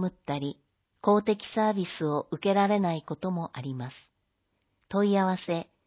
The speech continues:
青森地方法務局、電話、零一七七七六の九零二一。青森地方法務局、八戸支局、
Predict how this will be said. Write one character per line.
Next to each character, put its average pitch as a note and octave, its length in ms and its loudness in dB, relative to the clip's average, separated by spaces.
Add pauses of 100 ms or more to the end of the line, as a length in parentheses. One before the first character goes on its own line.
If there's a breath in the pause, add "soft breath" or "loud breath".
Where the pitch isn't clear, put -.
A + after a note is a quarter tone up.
(480)
青 F#3+ 260 4
森 G#3+ 280 4
地 - 200 -4
方 G3+ 320 0
法 G3 260 0
務 G#3 160 2
局、 D3+ 440 -8 (540)
電 G3 260 2
話、 F#3 240 -2 (400)
零 G#3 300 4
一 G3+ 300 -2
七 D#3 360 -2 (480)
七 G3 260 4
七 G#3+ 340 4
六 D#3+ 280 -4
の D3 240 -4 (200)
九 G#3+ 300 2
零 G3+ 300 2
二 D#3 400 -4
一。 - 380 -12 (1080)
青 G3 220 4
森 G#3+ 260 2
地 F#3+ 220 -4
方 G#3 280 2
法 G3+ 260 4
務 G#3 180 0
局、 D#3 420 -4 (280)
八 G#3 340 -4
戸 G#3 120 0
支 G3+ 360 -4
局、 G3 420 -4